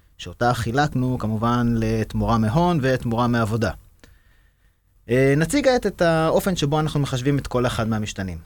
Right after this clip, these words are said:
אני רק רוצה לציין שבפועל החישובים של אותם משתנים הוא מורכב יותר, ושכל החישובים שראינו במהלך ההרצאות, ושלהם, אה, אדבר כעת,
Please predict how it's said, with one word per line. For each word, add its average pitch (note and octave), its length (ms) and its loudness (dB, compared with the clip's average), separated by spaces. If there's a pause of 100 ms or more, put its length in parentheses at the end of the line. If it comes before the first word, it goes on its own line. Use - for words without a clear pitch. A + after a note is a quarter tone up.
(140)
אני G#2+ 140 -8
רק D#3+ 160 0
רוצה E3 260 0
לציין E3 760 0
שבפועל A2+ 920 -2 (280)
החישובים C3+ 400 -4
של D3 120 0
אותם D3 200 0
משתנים C#3+ 320 0
הוא B2 200 0
מורכב B2+ 440 2
יותר, F2+ 320 -2 (340)
ושכל G#2 640 -6
החישובים E3+ 360 -2
שראינו D#3 300 -2
במהלך B2+ 340 2
ההרצאות, F3 580 2
ושלהם, B2+ 360 -4
אה, A#2+ 240 -2
אדבר G#2+ 260 -2
כעת, A#2 480 0